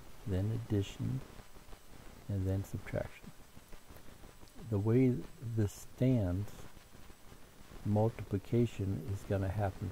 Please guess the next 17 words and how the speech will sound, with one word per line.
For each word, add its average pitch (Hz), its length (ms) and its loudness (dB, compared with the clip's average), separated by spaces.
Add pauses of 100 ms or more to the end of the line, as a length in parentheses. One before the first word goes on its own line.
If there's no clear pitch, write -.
(140)
first - 340 -6 (1900)
because 98 340 0
of 92 160 2
this 98 240 2
my 92 220 2
dear 95 320 2 (100)
Aunt 95 180 2
Sally 98 420 2
stuff. - 320 -2 (1120)
So 98 160 0 (140)
three 127 340 6
times 107 400 4 (220)
four 104 480 6 (1300)
would 90 140 -2
be 92 140 0 (100)
twelve. - 440 0 (1500)
Plus 110 360 4